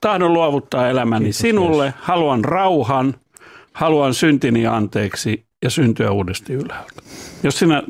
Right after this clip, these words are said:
Speaker 1: teit tän sydämessäsi, niin saan Jeesuksen nimessä ja veressä julistaa sinun syntisi anteeksi. Saat kokea rakkauden, rauhan ja sen ihmeen, minkä myös hän koki siellä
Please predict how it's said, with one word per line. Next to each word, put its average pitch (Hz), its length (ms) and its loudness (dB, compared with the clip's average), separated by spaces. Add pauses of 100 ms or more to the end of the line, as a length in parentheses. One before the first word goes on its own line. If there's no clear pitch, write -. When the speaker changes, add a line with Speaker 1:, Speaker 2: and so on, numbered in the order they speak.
Speaker 1:
teit 131 220 0
tän 117 260 -2 (760)
sydämessäsi, 117 760 -2
niin 107 120 2
saan 110 260 -2
Jeesuksen 143 540 0
nimessä 113 520 0 (500)
ja 110 100 0
veressä 110 420 -2
julistaa 104 420 -2
sinun 95 320 -2
syntisi 165 520 0
anteeksi. 110 480 -4
Saat 120 200 -4
kokea 107 380 -2
rakkauden, 95 640 -4 (380)
rauhan 113 500 -2 (400)
ja 123 80 0
sen 113 300 -2
ihmeen, 104 640 0
minkä 107 320 0
myös 101 300 -2 (500)
hän 156 180 0
koki 123 280 -2
siellä 110 300 -2